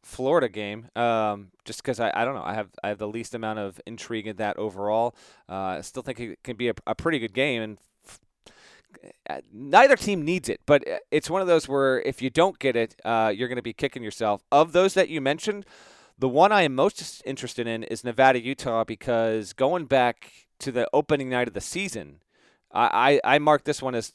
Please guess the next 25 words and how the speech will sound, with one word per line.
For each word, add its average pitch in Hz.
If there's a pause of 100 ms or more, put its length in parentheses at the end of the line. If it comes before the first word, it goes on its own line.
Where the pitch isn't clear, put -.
(120)
as 113
the 117
game 127
that 117
Nevada 117
would 107
lose 107
first. -
I 95
thought 117
this 127
is 120
where 123
they'd 107
get -
picked -
off. 113 (260)
I 147
will 180
stick -
with 143
that. 120
Again, 123
I'm 120
an 123